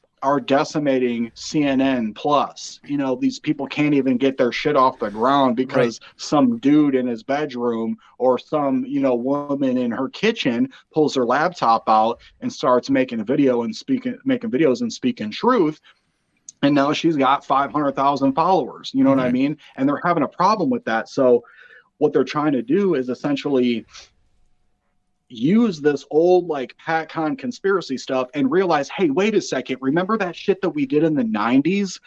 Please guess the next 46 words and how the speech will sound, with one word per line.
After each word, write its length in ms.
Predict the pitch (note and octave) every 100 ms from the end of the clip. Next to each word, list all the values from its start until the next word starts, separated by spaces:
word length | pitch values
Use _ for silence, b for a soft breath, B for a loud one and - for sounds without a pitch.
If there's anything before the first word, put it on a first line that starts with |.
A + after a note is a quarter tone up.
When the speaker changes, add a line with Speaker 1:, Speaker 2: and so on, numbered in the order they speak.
| B
Speaker 3:
Mm. 180 | C3 A2+
Speaker 1:
to 120 | G#2
make 280 | C#3+ C#3+ D3
these 180 | D#3+ D3
people 300 | - E3+ D#3
look 180 | C#3+ C3+
scary? 540 | - C3+ D#3 F3 G3 B B
Look, 260 | F3 D#3+ -
these 260 | D#3 A#3 A3+
are 60 |
the 120 | D#3 C3+
people 420 | - A#3+ G3+ D3
that 140 | C3+
are 120 | C3 C3+
actually 420 | E3 - C#3+ B2
speaking 480 | - - F3+ C3+ A#2+
out 360 | F#3 C3 A#2+ _ -
against 440 | C3+ D3 C#3 - -
our 240 | C3+ C#3 C#3
tyranny 580 | - F3 A3+ E3 A#2 A2
that 180 | B2+ A#2
we're 160 | C#3
trying 300 | C#3 D#3 C3+
to 80 | B2
conduct 500 | - C3+ C#3+ A3 -
against 380 | A2+ - G3+ -
them. 120 | G2+
Speaker 3:
Right. 180 | A2+ D3+
Speaker 2:
Mm-hmm. 200 | C#3+ A#2+
Speaker 1:
They're 200 | D3 D3+ D#3
in 140 | F3+
our 200 | G3 D#3
way." 480 | A#2+ D#3 A3+ C3 - _ b b A2+
We 200 | C#3+ G3+
need 220 | G#3+ F#3
to 80 | F3
figure 340 | - E3+ D#3
out 120 | D#3
a 40 | D3+
way 300 | C#3+ C3 C3
to 300 | - C3 A2+ -
frame 440 | D#3+ E3+ G#3+ F#3
them 360 | B2+ A#2 A2+ A#2+ _
socially 880 | - - D#3+ A3 - C3 G#2+ E2 D#2+ _ _
in 140 | C#3+
society, 920 | C#3+ - B2 - E3 G3 D#3 G#2+ G#2